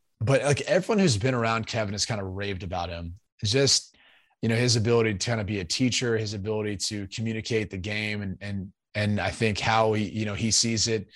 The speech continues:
and then relate to players in that way. Um, I think that's one of those things that resonates. And I'm sure it's one of the things why,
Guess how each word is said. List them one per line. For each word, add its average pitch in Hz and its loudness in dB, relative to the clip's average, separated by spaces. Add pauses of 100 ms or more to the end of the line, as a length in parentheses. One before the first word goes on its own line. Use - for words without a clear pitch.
(560)
and 113 0
then 113 0
relate 107 2
to 110 -2
players 110 0
in 113 -4
that 107 -4
way. 110 -4 (200)
Um, 101 -4 (280)
I 113 -2
think 135 2
that's 123 2
one 131 0
of 117 0
those 113 2
things 117 -2
that 101 -2
resonates. 101 -2
And 104 -8
I'm 101 -4
sure 120 0
it's 104 -2
one 113 -2
of 107 -2
the 101 -4
things 110 -4
why, 104 -2